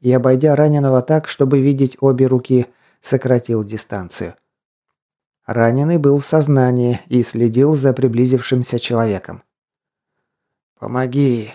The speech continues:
прохрипел он. «Кто это сделал?» – в свою очередь спросил Воронцов. «Не знаю», – ответил подранок слабым голосом. «Просто нас окружила тьма.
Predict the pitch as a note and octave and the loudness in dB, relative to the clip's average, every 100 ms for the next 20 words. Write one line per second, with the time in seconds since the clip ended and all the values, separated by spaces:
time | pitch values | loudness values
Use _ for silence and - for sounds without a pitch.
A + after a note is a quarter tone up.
0 | _ _ A#2+ A2+ B2 A2+ A2+ G#2+ G#2+ - | _ _ -6 -4 -4 -2 -2 -2 -4 -8
1 | _ _ _ _ _ _ _ - A#2+ A#2+ | _ _ _ _ _ _ _ 0 2 2
2 | B2 A#2+ B2+ G2+ F2 - _ _ _ _ | 0 2 2 0 -2 -10 _ _ _ _
3 | - B2+ B2 A2+ A#2 - E3+ E3+ - A#2+ | -6 0 2 4 0 0 -2 -2 -2 -2
4 | A#2 A2+ G#2+ G#2+ G#2+ - F2 - _ _ | -2 0 0 0 -2 -6 -8 -12 _ _
5 | _ _ _ - B2+ C#3 B2 C#3 C3 A#2 | _ _ _ -18 -12 -8 -4 -4 -2 -6
6 | G2+ F#2 _ _ _ _ A#2+ A2+ B2 B2 | -8 -14 _ _ _ _ -4 0 0 2
7 | A#2+ A#2+ B2 B2 B2+ D3 D3 - B2 A#2 | 0 0 0 2 2 2 -2 -2 0 2
8 | B2+ A2+ G2+ G2 - G#2 _ _ _ _ | 0 0 -2 -4 -10 -12 _ _ _ _
9 | _ _ _ _ - - D#3 D3+ - D#3 | _ _ _ _ -10 -4 -2 -2 0 2
10 | D#3 D3 - D3 D3+ D3+ D#3 D3 C#3 - | 2 0 -2 -4 0 2 4 4 2 -2
11 | D3 A#2+ G2 | -4 -4 -8